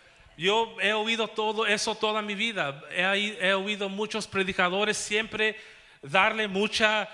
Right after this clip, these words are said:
énfasis en el diablo. Y necesitamos recordar que él no tiene derecho en nuestra vida. Hasta Romanos dieciséis dice que el Dios de paz venceré al, vencerá al diablo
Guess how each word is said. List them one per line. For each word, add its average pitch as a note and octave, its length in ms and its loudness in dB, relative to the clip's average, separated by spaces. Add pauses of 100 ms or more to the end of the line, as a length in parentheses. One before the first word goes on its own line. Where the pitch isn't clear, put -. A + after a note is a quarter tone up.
(300)
énfasis G#3 680 2
en F#3+ 120 2
el F#3 120 2
diablo. F#3 540 2 (440)
Y G#3 200 -4
necesitamos G#3+ 880 -2 (180)
recordar G3+ 760 2
que G3+ 280 -2
él B3 240 4
no C4 120 0
tiene A#3+ 340 2
derecho A3+ 680 2
en G3+ 200 2
nuestra A3 480 4
vida. G#3 440 2 (680)
Hasta A#3 360 4
Romanos A#3 520 4
dieciséis A#3 580 0
dice A#3+ 360 2
que A3 200 4
el G3+ 140 0
Dios A3 420 2
de A3+ 160 6
paz A#3+ 520 4 (320)
venceré A3 680 6
al, A#3 240 6 (160)
vencerá A3+ 460 4
al B3 120 2
diablo A#3+ 560 4